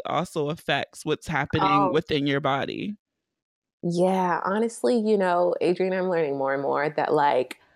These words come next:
Speaker 2: the most important part is where you are in your head, where you are in your spirit, your soul. And if those things are not well aligned, if those things do not have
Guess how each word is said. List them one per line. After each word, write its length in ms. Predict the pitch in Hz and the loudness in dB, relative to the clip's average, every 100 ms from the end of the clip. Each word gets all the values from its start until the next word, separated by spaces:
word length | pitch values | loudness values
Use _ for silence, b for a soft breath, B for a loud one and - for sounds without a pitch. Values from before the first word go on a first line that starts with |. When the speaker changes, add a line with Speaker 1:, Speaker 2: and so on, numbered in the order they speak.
| b _ | b _
Speaker 2:
the 720 | - 147 147 143 156 139 127 - | -8 -4 -2 0 2 2 0 -4
most 360 | 165 170 190 - | 0 2 0 0
important 560 | 165 160 180 190 165 165 | -4 0 2 2 0 -6
part 360 | - 139 - - | -6 -4 -4 -4
is 180 | 147 147 | -4 -2
where 300 | 156 160 160 | 2 4 4
you 160 | 160 | 2
are 180 | 143 143 | 2 0
in 100 | 143 | 0
your 140 | 139 | -4
head, 420 | 143 147 135 139 - | -4 -2 0 0 0
where 180 | 139 | 0
you 180 | 143 160 | 0 0
are 180 | 139 - | -2 -2
in 80 | 143 | -4
your 120 | 139 | -4
spirit, 520 | - - 123 131 139 | -6 -6 -4 -2 -2
your 120 | - 156 | -4 -6
soul. 420 | - - - - | -4 -2 -2 -2
And 260 | 151 151 151 B B | -2 -2 -4 B B
if 160 | - - | -4 2
those 300 | - 202 226 - | 4 4 2 0
things 320 | 220 196 190 | 2 2 2
are 160 | - 165 | 0 0
not 400 | 165 170 175 - _ _ _ - | 0 0 -4 -6 _ _ _ -2
well 300 | 180 185 180 | 2 4 4
aligned, 600 | 170 165 160 170 180 185 | 4 2 2 0 2 0
if 220 | 151 - | -2 2
those 280 | 170 180 180 | 2 2 0
things 280 | 170 160 - | -2 -2 -2
do 140 | 156 | -4
not 220 | 156 165 | -4 -6
have 220 | - 156 | -10 -12